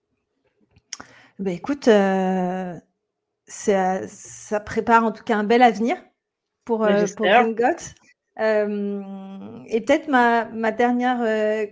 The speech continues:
Speaker 1: question, heu, juste avant, juste combien de personnes chez Green Got aujourd'hui en termes d'équipe ?
Speaker 2: Trente-cinq.
Speaker 1: Trente-cinq personnes, waouh, ok.
Speaker 2: Eh oui, mais un gros paquet, réglementation,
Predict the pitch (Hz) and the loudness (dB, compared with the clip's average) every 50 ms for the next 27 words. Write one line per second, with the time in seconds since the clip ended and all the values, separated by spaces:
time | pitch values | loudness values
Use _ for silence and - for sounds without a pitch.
0 | 208 - 247 240 - - - - 339 349 392 - _ - - - - - 214 226 | -8 -10 -10 -10 -10 -10 -12 -14 -14 -14 -14 -16 _ -20 -20 -18 -4 -2 0 0
1 | 277 370 - - 330 285 330 415 415 320 320 320 - - 294 277 277 285 285 285 | 0 -2 0 0 0 0 0 -2 -4 -4 -4 -6 -6 -6 -6 -6 -4 -6 -4 -4
2 | 294 285 - - 349 381 381 359 262 - 277 233 240 269 262 262 277 285 311 302 | -6 -6 -4 -6 -6 -6 -8 -10 -10 -10 -10 -8 -6 -6 -6 -4 -4 -6 -6 -6
3 | 285 254 262 247 240 240 262 285 277 247 240 240 247 233 233 226 240 233 - - | -8 -6 -6 -6 -6 -6 -8 -6 -6 -6 -6 -6 -6 -6 -6 -6 -8 -10 -12 -16
4 | 320 - - - _ _ _ _ _ _ _ _ - - _ _ _ _ - - | -20 -20 -20 -20 _ _ _ _ _ _ _ _ -20 -20 _ _ _ _ -20 -14
5 | - 269 269 254 - 262 254 254 277 269 - - - _ _ _ _ - - - | -10 -10 -10 -8 -6 -6 -6 -6 -8 -10 -12 -16 -20 _ _ _ _ -20 -10 -8
6 | 277 294 277 - 277 262 262 247 226 - - 196 185 190 202 208 208 185 180 - | -6 -6 -6 -6 -8 -6 -6 -6 -8 -6 -6 -8 -6 -4 -2 -2 -2 -2 -4 -8
7 | - 202 196 - 214 190 202 202 202 - _ _ _ _ - - 208 220 220 214 | -10 -12 -10 -8 -8 -10 -8 -10 -14 -16 _ _ _ _ -8 -4 0 0 2 4
8 | 208 214 240 262 247 - - _ _ - 202 190 190 185 185 185 180 190 240 285 | 6 8 8 8 6 4 -2 _ _ -4 -2 0 2 2 2 0 2 2 2 4
9 | - 294 277 - - 269 285 302 302 233 202 214 214 226 226 226 233 226 - 220 | 4 2 2 2 4 4 4 4 4 4 2 4 4 4 4 4 2 2 2 2
10 | 214 214 - 254 262 269 | 2 2 0 -4 -4 -4